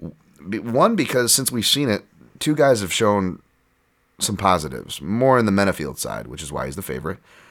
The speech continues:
um, because he actually is shown to fight at a pace.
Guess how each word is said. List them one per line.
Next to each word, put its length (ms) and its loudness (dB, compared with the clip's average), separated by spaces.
um, 400 2
because 320 0
he 120 0
actually 540 0
is 100 -4
shown 200 -2
to 40 -2
fight 180 0
at 80 -2
a 60 -4
pace. 540 -6